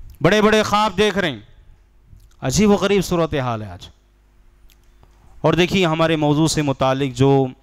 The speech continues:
वैसे मौजू बड़ा तवील है, जो वक्त मुझे दिया गया, मैं कोशिश करूँगा कुछ अहम बातें जो हमारे आज के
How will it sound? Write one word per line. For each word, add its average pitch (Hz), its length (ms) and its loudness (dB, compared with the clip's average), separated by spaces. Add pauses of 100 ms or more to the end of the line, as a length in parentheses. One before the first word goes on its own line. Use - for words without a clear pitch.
(340)
वैसे 131 200 -2
मौजू 131 300 0
बड़ा 123 200 -2
तवील 131 400 -2
है, 127 260 -8 (460)
जो 127 160 4
वक्त 127 160 -6
मुझे 123 200 0
दिया 139 280 -2
गया, 123 200 -4
मैं 123 160 -4
कोशिश 131 340 -2
करूँगा 151 360 -2
कुछ 135 200 -4
अहम 165 320 -4
बातें 120 380 -4
जो 131 100 0
हमारे 139 360 -2
आज 143 320 -2
के 139 300 -4